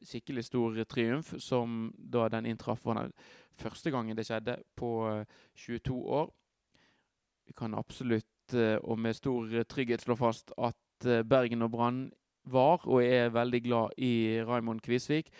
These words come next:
og som vi skal høre av dagens historie, så er også Raimond Kvisvik veldig glad i både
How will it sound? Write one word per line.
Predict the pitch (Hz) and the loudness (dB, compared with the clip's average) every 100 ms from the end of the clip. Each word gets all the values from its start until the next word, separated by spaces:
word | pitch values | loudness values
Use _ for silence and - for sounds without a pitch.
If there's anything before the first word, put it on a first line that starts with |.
| - - | -20 -12
og | 120 | -8
som | 123 | -4
vi | 113 | -4
skal | - 113 | -2 0
høre | 117 117 113 | 0 0 -2
av | 113 110 110 107 110 | 0 0 -2 -4 -2
dagens | 113 117 107 110 - | 0 -2 -4 -8 -6
historie, | 123 - 151 131 131 151 - - - | -4 2 4 4 2 0 -6 -20 -20
så | - 117 110 107 107 - | -6 -2 0 0 -2 -2
er | 110 | -2
også | 110 - 107 104 - | -2 0 2 2 0
Raimond | 110 107 107 | -4 -4 -6
Kvisvik | - 110 - - 110 107 _ - - _ _ | -6 -6 -6 -4 -4 -4 _ -20 -20 _ _
veldig | 117 113 113 | -4 -2 0
glad | 113 113 - 117 | 2 0 0 -4
i | 113 | 0
både | 107 104 110 107 107 | 2 4 2 2 0